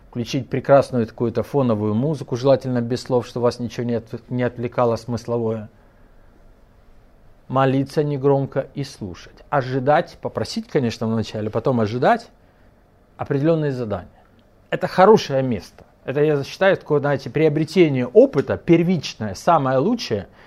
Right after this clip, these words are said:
это молитвенная комната. Но тот опыт, который вы там приобретете, его нужно обязательно выносить наружу. То есть выходить на другой уровень.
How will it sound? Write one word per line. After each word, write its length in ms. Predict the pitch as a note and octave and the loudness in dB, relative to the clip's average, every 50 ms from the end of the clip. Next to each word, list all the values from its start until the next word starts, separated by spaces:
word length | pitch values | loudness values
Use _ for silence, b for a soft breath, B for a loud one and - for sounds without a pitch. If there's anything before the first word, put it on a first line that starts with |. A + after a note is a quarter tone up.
| b b - | b b -4
это 160 | C#3 C#3 C3+ | -2 0 2
молитвенная 520 | C3+ C#3 D#3+ F3 - D#3+ C#3+ C3+ C3 B2 | 2 2 2 2 0 -2 -4 -4 -6 -6
комната. 440 | - - A2+ F#2 E2 E2 - - _ _ _ _ _ _ _ _ _ b b b b b b b b b b b b | -4 -4 -6 -6 -6 -10 -18 -20 _ _ _ _ _ _ _ _ _ b b b b b b b b b b b b
Но 120 | - E3+ C4+ | 2 4 6
тот 180 | C4 C#4 C4+ C4 | 6 6 6 6
опыт, 220 | B3+ A3 A3+ G#3+ | 6 6 6 4
который 300 | - G#3 E3+ A3 G#3+ G#3 | 4 4 6 8 8 8
вы 80 | G3+ G3 | 8 8
там 160 | - F#3+ F3+ | 6 2 2
приобретете, 680 | D#3+ F#3 F#3 F3 E3+ F3+ F3+ F3+ - D4+ A#3 - G3+ | 2 2 2 4 4 2 2 2 0 -2 2 4 4
его 120 | F3 F3+ F#3+ | 4 6 4
нужно 220 | G3 F#3 E3+ F#3 | 4 2 2 2
обязательно 440 | F3 D#3+ E3 G3+ A3 - - E3+ D#3 | 0 2 2 2 2 2 0 0 0
выносить 420 | E3+ E3 D#3 - - F3 D3 - | 0 0 0 -2 -4 -6 -6 -4
наружу. 380 | D#3 D#3+ D3+ C3 G#2 F2 - - - - _ - - _ _ B B B B B B B - | -2 0 0 0 0 -2 -6 -12 -20 -20 _ -20 -20 _ _ B B B B B B B -4
То 60 | D3+ | -4
есть 120 | C#3+ - | 2 4
выходить 320 | F3+ E3+ G3+ G3 A3 G#3+ F#3+ | 4 6 6 6 4 4 2
на 80 | F3 | 0
другой 320 | D3+ D3+ D3 D#3 E3+ E3+ F3 - | -2 0 0 2 0 0 0 0
уровень. 320 | D3+ C#3+ A#2 F2+ F2 - | 0 2 2 0 -2 -6